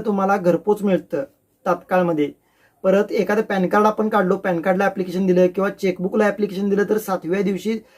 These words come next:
सात ते अकरा दिवसाच्या आत तुम्हाला पॅन कार्ड सुद्धा किंवा चेकबुक असेल घरपोच दिलं जातं. मग जे यूडीआयडी कार्ड जे दिव्यांगांचं ओळख आहे, जेपासून दिव्यांग हा ओळखला जातो,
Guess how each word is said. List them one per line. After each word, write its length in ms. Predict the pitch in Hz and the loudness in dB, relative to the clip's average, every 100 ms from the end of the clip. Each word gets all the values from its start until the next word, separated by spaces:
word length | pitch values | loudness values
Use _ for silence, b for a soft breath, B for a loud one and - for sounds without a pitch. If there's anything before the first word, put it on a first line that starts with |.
| b b | b b
सात 220 | - 226 254 - | 0 0 0 -2
ते 40 | |
अकरा 300 | 254 220 214 220 | -2 0 0 0
दिवसाच्या 380 | 247 202 220 | -2 -2 0
आत 80 | 214 - | 0 -2
तुम्हाला 260 | 208 202 220 220 | -4 2 2 0
पॅन 220 | 190 180 | -2 -2
कार्ड 240 | 175 202 208 | 0 0 0
सुद्धा 300 | 196 208 214 | -2 0 0
किंवा 260 | 214 214 | 0 -2
चेकबुक 420 | 220 208 175 180 202 | -2 -4 -2 0 0
असेल 220 | 190 220 | 0 -2
घरपोच 500 | 165 160 165 226 220 | 0 -2 0 -2 -2
दिलं 280 | 208 196 180 | 0 2 4
जातं. 360 | 175 - 143 127 - _ _ _ _ _ _ _ _ _ b b b 180 | 2 2 -6 -10 -12 _ _ _ _ _ _ _ _ _ b b b 2
मग 140 | 214 | 2
जे 180 | 202 254 | 4 2
यूडीआयडी 500 | 240 220 226 226 226 | 4 6 8 6 2
कार्ड 280 | 214 208 208 | 2 0 0
जे 300 | 175 208 214 208 | 4 6 8 6
दिव्यांगांचं 680 | 170 180 180 208 208 208 220 | 0 0 0 0 -2 2 4
ओळख 340 | 196 180 196 | 6 6 6
आहे, 140 | 185 160 | 2 2
जेपासून 1040 | 139 196 220 233 247 247 202 185 208 220 | 2 2 4 2 -2 -4 -8 -6 -2 -2
दिव्यांग 460 | 185 175 180 208 214 | 0 0 0 0 0
हा 160 | 170 | 4
ओळखला 460 | 220 190 180 196 202 | 6 8 6 4 2
जातो, 360 | 185 - 151 | 2 0 -6